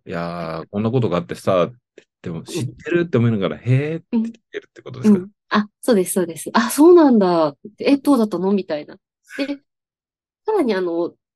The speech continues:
Speaker 2: Twitterとかだと事象だけ書いてある。
Speaker 1: はい、はい。
Speaker 2: あ、で、私がなんでTwitterストーカーしてたかっていう、主にTwitterをこう見てたかっていうと、
Speaker 1: うん。
Speaker 2: さっ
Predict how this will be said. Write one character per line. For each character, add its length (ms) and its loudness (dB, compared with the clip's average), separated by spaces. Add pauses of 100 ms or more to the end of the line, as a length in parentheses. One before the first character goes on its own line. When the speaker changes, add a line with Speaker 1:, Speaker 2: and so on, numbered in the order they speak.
Speaker 2:
Twitter 380 -2
と 100 -4
か 80 2
だ 80 0
と 140 -12 (260)
事 100 -2
象 160 -2 (120)
だ 120 -4
け 180 -10
書 100 -6
い 100 -6
て 100 -12
あ 100 -10
る。 260 -14 (200)
Speaker 1:
は 120 0
い、 140 -6
は 180 -12
い。 120 -16 (800)
Speaker 2:
あ、 60 -12
で、 140 -16 (280)
私 340 -2
が 100 0
な 120 2
ん 40 0
で 100 4
Twitter 680 -2
ス 260 -16
ト 180 0
ー 40 -20
カ 140 0
ー 40 0
し 80 -6
て 120 -6
た 120 -8
か 160 -10
っ 80 -20 (400)
て 100 -6
い 160 -6
う、 140 -14
主 180 2
に 100 -2
Twitter 520 -2
を 120 -4
こ 220 -8
う 160 -12
見 80 -6
て 120 -8
た 120 -10
か 140 -10
っ 60 -14
て 180 -14
い 140 -8
う 80 -14 (100)
と、 320 -6 (220)
Speaker 1:
う 80 -6
ん。 80 -8
Speaker 2:
さ 120 -4
っ 20 -2